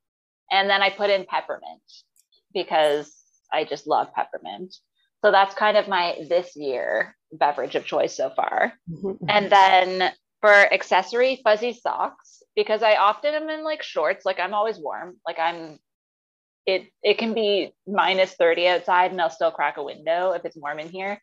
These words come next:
Speaker 1: But sometimes I'll have, like, shorts on and I'll still just be like, "Well, I'll just put fuzzy socks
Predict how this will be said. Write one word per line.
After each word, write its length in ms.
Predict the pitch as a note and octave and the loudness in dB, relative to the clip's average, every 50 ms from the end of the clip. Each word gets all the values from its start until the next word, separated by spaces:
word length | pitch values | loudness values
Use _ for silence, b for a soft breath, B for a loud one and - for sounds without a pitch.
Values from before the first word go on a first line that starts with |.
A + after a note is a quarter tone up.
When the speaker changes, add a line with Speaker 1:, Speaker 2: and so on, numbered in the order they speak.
| _ _ _ _ _ _ _ _ | _ _ _ _ _ _ _ _
Speaker 1:
But 280 | - A3 G#3+ G3+ G3 - - - _ _ _ _ | 6 6 8 8 6 4 0 -6 _ _ _ _
sometimes 400 | - - A#3+ A3+ B3 B3 B3+ A3+ | 0 2 2 4 4 2 2 4
I'll 120 | B3 G#3+ G3+ | 4 4 4
have, 220 | - F#3+ G3 G3 | 4 4 4 4
like, 160 | G3 F3+ F#3+ - | 4 2 2 0
shorts 340 | - - D4+ D4+ - - - | 0 0 2 2 4 4 6
on 100 | C4 A#3+ | 4 6
and 80 | A#3 A#3+ | 6 4
I'll 60 | B3 | 4
still 180 | - - - | 4 2 0
just 100 | A#3 - | 0 2
be 60 | - C4 | 0 0
like, 120 | B3+ B3+ | 0 0
"Well, 120 | C4+ C4 | 0 0
I'll 100 | C4+ C#4+ | 0 0
just 160 | C#4 D#4+ E4 - | 0 -4 -6 -4
put 160 | A#4+ - - _ | -6 -6 -4 _
fuzzy 340 | - C4+ C4+ C4+ B3 A3+ - _ | -2 -2 -2 -4 -8 -12 -8 _
socks 360 | - D3+ B2 E3+ - _ | -4 -4 -4 -4 -8 _